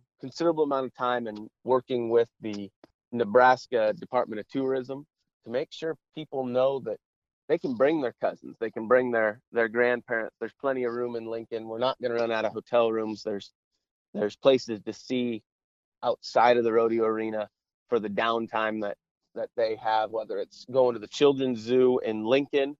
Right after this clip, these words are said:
or going to the Henry Doorly Zoo in Omaha, which is really an outstanding zoo no matter what age you are. There's attractions for, for everyone, and, and making sure that the high school rodeo families know.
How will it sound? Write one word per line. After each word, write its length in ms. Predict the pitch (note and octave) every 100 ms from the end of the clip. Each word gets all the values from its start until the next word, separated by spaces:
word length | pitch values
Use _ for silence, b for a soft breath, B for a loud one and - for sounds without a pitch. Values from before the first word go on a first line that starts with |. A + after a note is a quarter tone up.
| _ _ -
or 260 | C3+ C3+
going 280 | B2+ C3+ C3
to 40 |
the 60 | A#2+
Henry 280 | C#3 C#3 C3
Doorly 340 | C3 C#3 C3
Zoo 180 | B2 C#3
in 80 | B2+
Omaha, 440 | C3+ D3 D3 C#3+
which 200 | B2+ -
is 260 | A#2+ A2+ - _ _ _ _ _ D#3
really 400 | D3+ D3 C3+ A#2+
an 60 | A#2
outstanding 580 | G#2 - A#2 A#2 A2+
zoo 160 | G#2 A2
no 140 | A2
matter 280 | A2 G#2+ G#2+
what 220 | G#2 A2
age 400 | G2+ F2+ F#2 - - _ _ _ _
you 200 | - G#2
are. 260 | F#2 C#2+ - _ _ _ -
There's 200 | C#3 A#2+
attractions 680 | A2 D#3 D3 - D3+ C3 -
for, 320 | A#2+ G#2+ G#2+ _
for 180 | - B2
everyone, 480 | C3+ B2+ C3 A#2+ A#2
and, 200 | G#2+ G2 _ _ _ _ _ _
and 360 | F2+ F2 G2+ G#2
making 240 | A#2 A2
sure 240 | - A#2+ A2
that 160 | A2 _ _ _ -
the 100 | B2
high 140 | A#2+ C3+
school 200 | - B2+
rodeo 260 | C3 C3
families 400 | - C#3 C3+ A#2
know. 220 | A#2 -